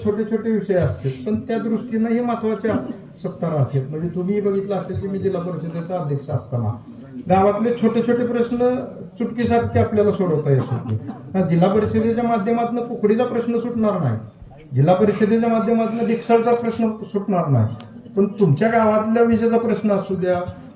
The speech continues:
बारक्या ओढ्याचा प्रश्न असू द्या, एखादं मंदिर, अ, सभामंडप करायचा असू द्या, शाळेची इमारत दुरुस्त करायची असू द्या, दवाखाना असू द्या, ह्या सगळ्या गोष्टी जिल्हा परिषदेच्या माध्यमातनं गाव पातळीवरच्या आपल्याला सांडपाण्यापासून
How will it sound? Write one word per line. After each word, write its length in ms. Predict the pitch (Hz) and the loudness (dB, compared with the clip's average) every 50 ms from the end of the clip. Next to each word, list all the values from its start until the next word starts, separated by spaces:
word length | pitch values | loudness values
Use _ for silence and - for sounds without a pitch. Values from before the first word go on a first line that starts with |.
| - | 0
बारक्या 600 | 175 185 185 190 - 196 196 196 185 - - 175 185 | 2 4 4 6 6 6 6 6 4 2 0 0 2
ओढ्याचा 300 | 190 190 190 180 196 185 | 2 2 2 2 0 0
प्रश्न 300 | 190 175 175 - - 185 | -2 -2 -2 -2 -2 -2
असू 280 | 175 170 - 170 160 | -2 -2 -4 -6 -4
द्या, 140 | 156 165 165 165 - - - - - - - 175 | -4 -2 -4 -4 -6 -12 -16 -18 -14 -6 -4 -4
एखादं 200 | 170 185 185 190 | -2 0 0 2
मंदिर, 400 | 190 196 196 190 196 196 190 190 - - - 196 185 175 | 2 2 4 6 6 6 6 4 0 -4 -4 -2 0 0
अ, 240 | 170 165 165 160 | 2 2 2 0
सभामंडप 680 | - - 185 180 180 180 180 180 175 170 170 - - - | 0 0 0 0 0 0 0 -2 -4 -4 -6 -8 -10 -8
करायचा 320 | 175 165 160 160 160 165 | -6 -4 -2 -2 -2 -2
असू 260 | 151 139 - 160 156 147 | -4 -4 -4 -8 -10 -8
द्या, 120 | 147 151 147 - - - - - - - - - - - | -8 -8 -10 -12 -14 -16 -18 -18 -18 -18 -18 -8 -2 0
शाळेची 500 | 190 190 190 185 185 - 190 190 190 185 185 - - - - | 4 4 6 6 4 4 2 2 2 2 2 -2 -8 -10 -8
इमारत 340 | 190 180 175 170 170 170 165 | -4 -2 0 0 2 2 2
दुरुस्त 440 | 165 170 165 160 139 - - - 170 | 2 2 0 0 -2 -4 -4 -4 -4
करायची 300 | 165 160 156 156 170 165 | -2 -2 -4 -4 -4 -4
असू 200 | 151 - - 160 | -6 -6 -6 -8
द्या, 160 | 151 156 156 | -6 -4 -4
दवाखाना 560 | 151 156 175 180 180 180 170 - 170 165 160 156 | -2 -2 -2 -2 -2 -2 -2 -4 -4 -4 -4 -6
असू 180 | 143 - - | -6 -8 -10
द्या, 200 | 151 156 156 151 | -10 -8 -6 -4
ह्या 100 | 175 196 | -4 -4
सगळ्या 400 | 196 - - 190 185 196 202 214 | -4 -6 -8 -6 -2 -2 -2 -2
गोष्टी 540 | 208 214 208 - - - 220 220 240 - - - - - - - - 160 | -2 -4 -6 -8 -6 -6 -6 -4 -4 -6 -10 -16 -20 -20 -16 -8 0 4
जिल्हा 180 | 185 190 196 190 | 6 6 6 6
परिषदेच्या 580 | 202 196 175 170 - 185 180 190 185 - 190 | 6 4 2 2 2 2 2 2 2 2 0
माध्यमातनं 600 | 190 190 170 156 165 165 165 165 160 - - 202 - 185 | 2 2 2 2 4 4 4 4 2 0 0 0 2 2
गाव 180 | 185 185 196 196 | 4 4 6 4
पातळीवरच्या 680 | 196 190 175 - 175 170 175 175 170 170 - - 202 | 4 2 0 0 0 2 2 2 0 -2 -2 -2 -2
आपल्याला 400 | 190 - - 175 175 185 196 202 | -4 -4 -4 -6 -4 -4 -2 -2
सांडपाण्यापासून 960 | 190 - 196 196 202 196 190 202 185 175 170 165 - 147 123 - - 113 110 | -2 0 0 2 2 2 2 2 4 4 2 2 2 0 -2 -2 -2 -4 -4